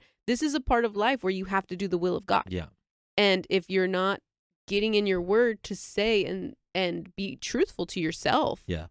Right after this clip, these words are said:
Speaker 1: you know, and say, "I'm making the wrong decision," then you're not doing the will of God.
Speaker 2: Mm.
Speaker 1: To do the will of God is to follow his word
Speaker 2: Mm-hmm.
Speaker 1: and to love him above all things,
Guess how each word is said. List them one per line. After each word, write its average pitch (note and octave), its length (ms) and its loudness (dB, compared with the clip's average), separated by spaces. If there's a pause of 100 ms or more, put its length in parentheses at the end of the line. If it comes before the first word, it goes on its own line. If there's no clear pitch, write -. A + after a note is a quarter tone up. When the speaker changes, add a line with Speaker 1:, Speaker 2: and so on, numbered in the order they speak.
(100)
Speaker 1:
you F3+ 100 -2
know, E3 260 -2 (420)
and F#3+ 140 -2
say, G3 160 2
"I'm F#3 180 0
making F#3 300 0
the F#3+ 80 0
wrong F3+ 240 -2
decision," G#3 520 -4 (380)
then G#3 160 4
you're G3+ 140 2
not G#3 220 -4
doing G#3+ 200 -4
the G#3 60 -2
will G3+ 160 -2
of F#3+ 80 -12
God. - 240 -14 (100)
Speaker 2:
Mm. D#2+ 320 -2 (760)
Speaker 1:
To A3+ 100 2
do A#3 160 2
the A3+ 100 0
will A#3+ 160 8
of A3+ 80 6
God A3 200 4
is A3 120 0
to G#3+ 80 -6
follow G3 280 4
his G3 200 0
word C4+ 300 0
Speaker 2:
Mm-hmm. F#2+ 260 -4 (240)
Speaker 1:
and G3 140 0
to G3+ 80 -2
love F#3+ 200 4
him G3+ 140 0
above F#3+ 260 0
all F#3+ 140 2
things, - 400 -4